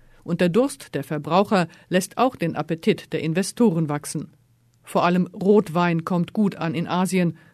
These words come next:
Auch so erklärt sich, dass Weingüter im Bordelais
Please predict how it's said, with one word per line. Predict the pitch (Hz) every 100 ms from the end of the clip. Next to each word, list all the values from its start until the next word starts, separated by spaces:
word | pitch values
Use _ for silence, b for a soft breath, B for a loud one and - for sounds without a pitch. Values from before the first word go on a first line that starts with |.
| b
Auch | b 196
so | 247 254
erklärt | 165 - 190 214
sich, | 185 180
dass | 156 147 156
Weingüter | 185 220 202 208 147
im | 160
Bordelais | 165 165 185 208 208